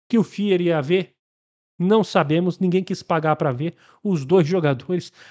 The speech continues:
aceitaram por bem empatar isso aqui e conservar a chance. Tá só começando o torneio, né? Se fosse no final do torneio, aí eu queria ver.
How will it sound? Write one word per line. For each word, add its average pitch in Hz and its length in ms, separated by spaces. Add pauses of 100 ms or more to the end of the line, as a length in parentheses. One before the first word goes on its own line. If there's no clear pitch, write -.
aceitaram 185 720
por 175 180
bem 160 320
empatar 196 720
isso - 200
aqui 208 220
e 196 40
conservar 165 560
a 139 40
chance. - 460 (380)
Tá 156 160
só - 200
começando 170 480
o 139 40
torneio, 147 460
né? 175 140 (220)
Se - 160
fosse 254 440
no 220 100
final 160 420
do 139 120
torneio, 143 320
aí 147 100
eu 226 100
queria 240 360
ver. 127 280